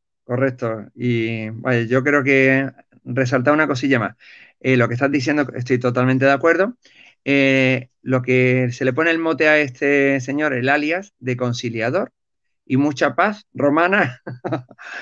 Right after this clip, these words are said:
y mucho mestizaje, viva el mestizaje. El sistema español e hispano siempre ha sido, pues, no destruir, sino intentar unirse, ¿no? Y unir cultura es muy interesante,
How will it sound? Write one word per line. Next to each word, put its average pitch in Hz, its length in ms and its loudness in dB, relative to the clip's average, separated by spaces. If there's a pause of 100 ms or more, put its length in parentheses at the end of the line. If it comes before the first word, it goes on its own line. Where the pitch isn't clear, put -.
(120)
y - 60 -12
mucho 170 240 2
mestizaje, 151 840 0
viva 151 200 4
el 143 60 2
mestizaje. 131 920 -4 (380)
El 123 120 -2
sistema 143 560 2
español 143 460 4
e 131 40 6
hispano 147 460 0 (160)
siempre 135 340 -2
ha 127 60 -2
sido, 147 440 0 (380)
pues, 131 320 4
no 139 260 4
destruir, 160 560 2 (180)
sino 127 200 -2
intentar 127 640 0 (640)
unirse, 175 600 -2
¿no? 214 180 -6 (520)
Y 143 60 -4
unir 165 340 2 (100)
cultura 160 520 2
es 151 60 2
muy 143 160 2 (100)
interesante, 123 680 -4